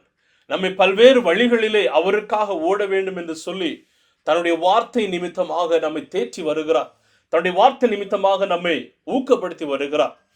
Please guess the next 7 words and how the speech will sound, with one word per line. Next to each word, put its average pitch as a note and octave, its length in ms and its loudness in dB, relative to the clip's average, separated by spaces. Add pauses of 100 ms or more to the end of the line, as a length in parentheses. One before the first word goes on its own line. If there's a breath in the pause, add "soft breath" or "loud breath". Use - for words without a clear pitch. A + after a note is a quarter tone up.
(320 soft breath)
ஆனா, G#3 160 2
எத்தனை D#4 460 2
முறை A#3+ 320 8 (200)
அந்த F3+ 220 -4
வார்த்தைகளை G#3+ 600 0
நாம் E3+ 240 -4
கேட்டு A#3+ 400 -4